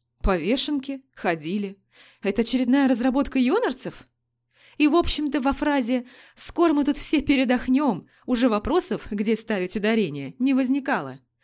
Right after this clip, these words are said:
Потому что на передохнуть никто не рассчитывал, а вот на передохнуть так запросто. Еле доползла до дома.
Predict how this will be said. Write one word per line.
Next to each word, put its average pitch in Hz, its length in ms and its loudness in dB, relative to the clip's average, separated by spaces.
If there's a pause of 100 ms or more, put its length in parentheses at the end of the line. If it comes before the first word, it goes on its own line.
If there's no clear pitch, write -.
(220)
Потому 254 320 2
что 233 380 -4
на 240 140 0
передохнуть 220 800 0
никто 208 280 -2
не 226 120 2
рассчитывал, 226 720 -4 (300)
а 180 100 -2
вот 196 220 -4
на 190 80 -4
передохнуть 175 960 -4
так 180 220 -4
запросто. 151 680 -8 (760)
Еле 196 480 0
доползла 214 600 0
до 180 180 -8
дома. 151 440 -12